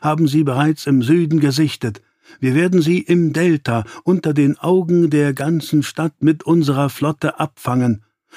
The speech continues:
Morgenstern wird keine andere Wahl haben, als seine Feuervögel in die Schlacht zu werfen.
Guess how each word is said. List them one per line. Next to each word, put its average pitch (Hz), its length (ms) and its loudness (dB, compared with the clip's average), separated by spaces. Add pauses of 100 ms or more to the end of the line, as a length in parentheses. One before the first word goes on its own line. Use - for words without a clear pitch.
(100)
Morgenstern 143 920 0 (220)
wird 165 280 0
keine 196 480 0
andere 156 460 0
Wahl 175 320 0
haben, 131 300 0 (180)
als 151 280 -2
seine 135 320 0
Feuervögel 147 880 0
in 135 180 -2
die 131 140 -2
Schlacht 147 400 -4
zu 127 160 -2
werfen. 123 460 -2